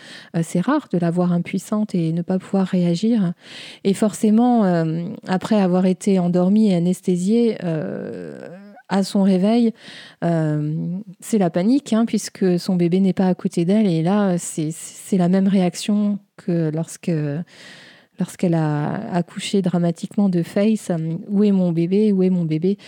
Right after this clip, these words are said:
On a vraiment l'impression de retrouver la Claire, euh, paniquée, euh, d'avoir perdu, euh, d'avoir perdu son premier bébé. Heureusement, euh, pour elle, Franck arrive très, très vite et,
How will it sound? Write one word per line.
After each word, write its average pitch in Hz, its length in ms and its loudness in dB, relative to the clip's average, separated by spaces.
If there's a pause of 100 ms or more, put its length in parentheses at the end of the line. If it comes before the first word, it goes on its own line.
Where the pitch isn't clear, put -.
(240)
On 180 40 0
a 175 80 2
vraiment 202 260 2
l'impression 196 520 0
de 175 100 2
retrouver 185 480 0
la 160 120 0
Claire, 190 420 0
euh, 160 100 0
paniquée, 190 720 0
euh, 151 260 -2 (580)
d'avoir 175 280 0
perdu, 180 420 0
euh, 156 160 0
d'avoir 170 320 -2
perdu 165 240 -2
son 180 220 -4
premier 170 320 -2
bébé. 147 300 -2 (800)
Heureusement, 180 520 2
euh, 156 300 0
pour 175 240 -2
elle, 196 240 2
Franck 190 360 -4
arrive 170 500 0
très, - 220 -4
très 180 240 -2
vite 208 280 -4
et, 160 320 -2